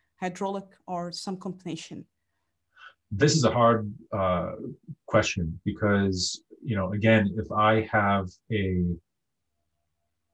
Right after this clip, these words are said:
Speaker 2: rigid serial chain system, uh, then I can easily, through some joint encoders,
Speaker 1: Mm.
Speaker 2: uh, whatever, I can easily sort of understand the,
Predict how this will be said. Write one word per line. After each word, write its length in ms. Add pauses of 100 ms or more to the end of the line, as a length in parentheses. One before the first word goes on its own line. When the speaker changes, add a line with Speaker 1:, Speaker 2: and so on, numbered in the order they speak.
(520)
Speaker 2:
rigid 560
serial 400
chain 500 (520)
system, 640 (300)
uh, 420
then 380
I 160
can 240
easily, 640 (320)
through 320
some 260
joint 280 (380)
encoders, 960
Speaker 1:
Mm. 420
Speaker 2:
uh, 20
whatever, 420 (380)
I 60
can 140
easily 560
sort 180
of 100
understand 800
the, 380